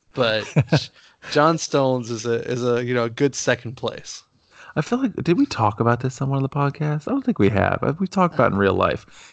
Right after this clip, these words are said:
Speaker 2: 'Cause then also, I, whatever we, anytime you, you bring that up,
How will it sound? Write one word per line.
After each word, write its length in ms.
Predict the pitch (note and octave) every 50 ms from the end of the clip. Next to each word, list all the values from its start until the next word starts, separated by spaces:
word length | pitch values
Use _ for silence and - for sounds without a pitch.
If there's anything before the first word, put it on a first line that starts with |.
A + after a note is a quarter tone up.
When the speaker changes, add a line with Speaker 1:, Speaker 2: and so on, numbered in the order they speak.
| _
Speaker 2:
'Cause 140 | - - A#2
then 140 | A#2+ A#2 A2
also, 380 | G#2+ A2 A#2 B2 - - G2 F2+ -
I, 100 | F#2 G2 - - - - - -
whatever 320 | G2 F#2 F2+ B2 A#2+ A#2+
we, 80 | B2 A#2 A#2 -
anytime 480 | A2 A#2 B2+ A#2+ A#2+ B2 B2 A2 G#2
you, 320 | G2 G2 G2 - - - - _ -
you 100 | G#2 G#2
bring 220 | G2+ - A2+ G2+ G2
that 160 | F#2+ F2 F2+
up, 300 | F#2+ F2+ - - - -